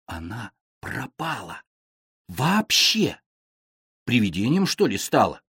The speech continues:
Я в класс вбежал, кричу: "Юрка, Лида, бросайте вы эту контрольную! Тут человек пропал! Пойдемте послушаем, что учителя говорят. Я видел, как они к директору пошли.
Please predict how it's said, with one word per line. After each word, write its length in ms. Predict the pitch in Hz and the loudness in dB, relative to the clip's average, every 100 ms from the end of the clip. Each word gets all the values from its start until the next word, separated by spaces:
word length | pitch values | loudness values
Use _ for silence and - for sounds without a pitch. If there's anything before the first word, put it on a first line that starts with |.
| _ _ _ _ - | _ _ _ _ 2
Я 280 | 139 139 | 6 6
в 100 | 117 | 4
класс 340 | - 147 113 90 | 4 6 6 2
вбежал, 580 | 90 101 113 185 117 - | 0 2 2 2 0 -2
кричу: 500 | 143 156 - 123 - _ _ _ _ | 2 2 2 -2 -2 _ _ _ _
"Юрка, 600 | 107 110 269 220 165 113 - | -2 4 6 6 2 -2 -4
Лида, 400 | 143 254 202 110 | 0 2 2 0
бросайте 840 | 90 110 170 180 - 254 220 202 | -2 0 2 2 4 8 8 8
вы 120 | 202 | 8
эту 160 | 202 180 | 8 6
контрольную! 720 | 214 202 - 233 185 135 82 - _ - | 4 4 4 6 8 6 2 -8 _ -10
Тут 180 | 110 - | -8 -2
человек 640 | - 143 156 175 214 165 | 8 12 12 10 8 6
пропал! 560 | 175 185 190 175 107 - _ _ - | 6 6 8 6 6 -2 _ _ -10
Пойдемте 440 | 110 123 151 - | -6 -2 -2 -2
послушаем, 600 | 139 - 214 - 117 90 | -4 -2 0 0 -4 -6
что 220 | - 175 | -4 0
учителя 480 | 190 185 175 220 185 | 0 0 0 0 0
говорят. 420 | 165 180 170 101 _ _ _ | 0 0 -2 -6 _ _ _
Я 160 | 101 123 | -4 -2
видел, 300 | 139 127 127 | 0 -2 -2
как 180 | 131 147 | -4 0
они 140 | 160 | 2
к 80 | 117 | 2
директору 520 | 92 170 226 - 165 | 2 4 2 0 0
пошли. 400 | 156 160 165 120 | 0 0 0 -2